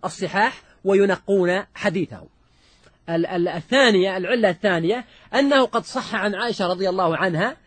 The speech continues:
أنه كان لها، آه، بنات لأخيها، آه، لهن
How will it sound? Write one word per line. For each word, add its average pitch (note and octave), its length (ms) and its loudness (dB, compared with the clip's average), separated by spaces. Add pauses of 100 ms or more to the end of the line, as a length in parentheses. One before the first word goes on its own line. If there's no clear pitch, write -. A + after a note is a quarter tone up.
(240)
أنه G#3 280 2
كان A3+ 260 0
لها، G3 400 0 (520)
آه، D3+ 180 -2
بنات F#3 420 2
لأخيها، E3+ 920 0 (540)
آه، C#3+ 340 -4
لهن F#3+ 580 0